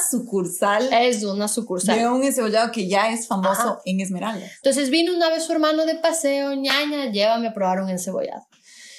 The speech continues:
Speaker 2: Y dice, "No, los encebollados de aquí no me gustan, te voy a dar la receta y te abres una sucursal." Y la gente dice que es muy rico, porque, claro, el, el encebollado chino dice, "Ah, van a Galápagos, vayan donde mi hermana, que es la sucursal", y dice que sabe igualito.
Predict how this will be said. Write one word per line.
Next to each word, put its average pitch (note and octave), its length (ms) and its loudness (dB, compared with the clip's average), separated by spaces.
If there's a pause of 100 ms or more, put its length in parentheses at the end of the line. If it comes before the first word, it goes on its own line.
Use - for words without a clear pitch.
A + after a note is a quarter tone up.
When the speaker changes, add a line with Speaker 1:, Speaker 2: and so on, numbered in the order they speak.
(160)
Speaker 2:
Y C4 180 0
dice, A#3 640 -2 (100)
"No, A3 300 -2 (400)
los F#3+ 180 0
encebollados G#3 500 0
de A3 80 -2
aquí A#3 220 -4
no C4 100 2
me C#4+ 140 0
gustan, D#4 380 -2
te B3 80 0
voy G#3+ 80 4
a A3 40 2
dar A3 100 2
la A3 120 2
receta C#4 420 -2
y - 100 -2
te A3+ 80 0
abres G3 260 -2
una F#3 180 -6
sucursal." - 600 -12 (520)
Y D#4 120 2
la E4 100 4
gente D#4+ 380 -2
dice A#3 460 -2
que F#3 200 -4
es F#3+ 120 -4
muy A3 180 -2
rico, D4+ 360 -2
porque, F3 460 -6 (140)
claro, G3+ 240 2
el, F#3+ 120 -4
el G3+ 380 -2
encebollado G3+ 560 0
chino A#3 220 -2
dice, A3+ 120 -4
"Ah, D4 140 0
van G4 160 -4
a F#4+ 80 -8
Galápagos, F#4 500 -4
vayan C#4 240 0
donde C#4 220 0
mi B3 120 -2
hermana, C#4 440 0
que A3+ 80 -2
es A3+ 60 -2
la A#3 60 -2
sucursal", A#3+ 500 -4
y A3 80 -2
dice A3 300 -4
que G#3+ 100 -6
sabe F#3+ 320 -2
igualito. E3 580 -6